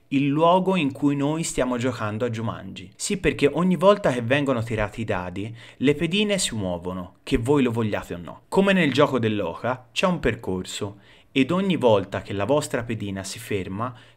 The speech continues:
c'è un bonus o, molto più spesso,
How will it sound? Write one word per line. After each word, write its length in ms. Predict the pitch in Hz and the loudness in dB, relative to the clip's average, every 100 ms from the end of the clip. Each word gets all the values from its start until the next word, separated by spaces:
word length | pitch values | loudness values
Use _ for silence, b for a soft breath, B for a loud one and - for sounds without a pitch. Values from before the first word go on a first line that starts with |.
| - | -6
c'è 200 | - 131 | 0 2
un 220 | 131 123 | 2 2
bonus 640 | 113 95 101 123 151 - 147 - | 4 4 0 -4 -6 -6 -10 -2
o, 320 | 135 110 - - | 2 2 0 -12
molto 500 | 92 92 92 95 104 | -6 -4 -2 -4 -4
più 120 | 143 | -4
spesso, 680 | - 117 110 - 160 156 | -2 -2 0 -2 -4 -4